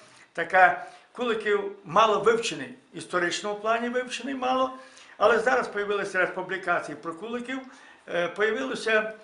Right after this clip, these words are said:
е, в нас інтерес, готуємо якраз зараз до дня святкування п'ятсот років,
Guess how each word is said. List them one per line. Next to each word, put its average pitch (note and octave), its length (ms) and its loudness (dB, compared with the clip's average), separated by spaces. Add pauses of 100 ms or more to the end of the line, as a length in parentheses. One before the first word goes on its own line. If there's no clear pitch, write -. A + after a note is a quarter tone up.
(200)
е, E3 100 0
в E3 120 -4
нас G#3+ 300 4
інтерес, G3+ 420 2
готуємо E3 640 -2
якраз D3+ 280 -6
зараз E3 280 0
до E3 80 -2
дня D#3+ 360 0 (380)
святкування E3+ 400 -2
п'ятсот D#3+ 300 -8
років, E3 380 -2